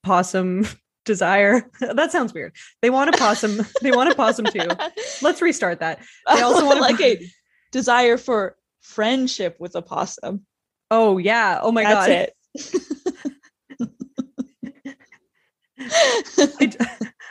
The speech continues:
Speaker 1: I don't make the editing easy <laughs> for this, this pod. Yeah.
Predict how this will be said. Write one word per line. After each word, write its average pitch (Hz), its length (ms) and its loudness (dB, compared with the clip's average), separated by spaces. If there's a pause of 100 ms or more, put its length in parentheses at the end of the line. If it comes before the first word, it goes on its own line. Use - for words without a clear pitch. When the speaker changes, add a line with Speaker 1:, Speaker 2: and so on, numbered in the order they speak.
(140)
Speaker 1:
I 240 80 2
don't 247 240 2
make 302 220 0
the 302 100 2
editing 196 720 0
easy 175 420 0
<laughs> - 480 -4
for 269 100 0
this, 254 360 0 (600)
this 247 280 2
pod. 170 380 -2 (560)
Yeah. 208 260 4